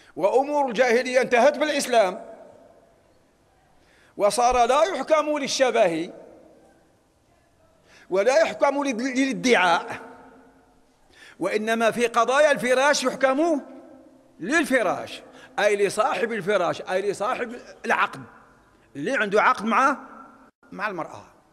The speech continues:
كونها تزني أو كذا أو كذا، ما دامت متزوجة فيحكم للفراش، للزوج. هنا كتطرح لنا أمور.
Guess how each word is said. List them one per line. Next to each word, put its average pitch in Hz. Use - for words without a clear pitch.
كونها 302
تزني 233
أو 220
كذا 233
أو 226
كذا، 214
ما 220
دامت 220
متزوجة 220
فيحكم 254
للفراش، 175
للزوج. 143
هنا 202
كتطرح 202
لنا 208
أمور. 135